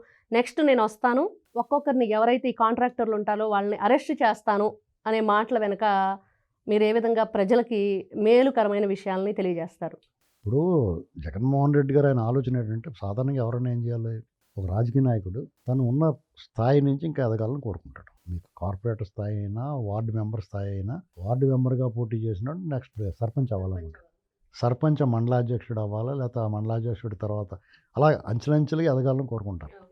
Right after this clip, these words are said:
Speaker 2: ఎమ్మెల్యే అవ్వాలి, తర్వాత మంత్రి అవ్వాలి, ఎంపీ అవ్వాలి, మంత్రి అవ్వాలి, ఇలాగే ఏదో కోరికలు ఉంటాయి అలాగే ముఖ్యమంత్రి అవ్వాలని. ఆ క్రమంలో వాళ్ళు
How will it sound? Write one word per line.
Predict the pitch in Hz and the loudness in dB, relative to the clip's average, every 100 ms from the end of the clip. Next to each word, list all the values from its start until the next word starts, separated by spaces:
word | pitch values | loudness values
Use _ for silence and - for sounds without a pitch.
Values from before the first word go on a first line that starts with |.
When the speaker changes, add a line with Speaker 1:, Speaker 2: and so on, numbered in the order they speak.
| _ _ 110 | _ _ -2
Speaker 2:
ఎమ్మెల్యే | 104 110 113 | 0 0 0
అవ్వాలి, | 104 110 127 | -2 -4 -4
తర్వాత | 120 113 | -2 -2
మంత్రి | 107 110 | -2 -2
అవ్వాలి, | 107 107 120 | -2 -2 -2
ఎంపీ | 117 113 123 117 | -2 -2 -2 -2
అవ్వాలి, | 107 113 | -2 -4
మంత్రి | 120 127 120 | -4 -6 -4
అవ్వాలి, | 123 123 | -4 -2
ఇలాగే | 156 175 175 | -2 -2 -4
ఏదో | 180 | -6
కోరికలు | 165 175 180 | -4 -4 -2
ఉంటాయి | 165 156 131 | 0 0 0
అలాగే | 131 120 - _ _ 135 | -2 -4 -10 _ _ -4
ముఖ్యమంత్రి | 120 127 120 117 | 2 2 2 2
అవ్వాలని. | 110 107 87 71 - - - - _ _ _ _ _ _ - | 0 -2 -4 -8 -14 -20 -20 -20 _ _ _ _ _ _ -2
ఆ | 110 139 | 2 2
క్రమంలో | - 127 165 185 202 185 | 4 2 2 6 8 8
వాళ్ళు | 160 151 165 233 | 8 6 2 -2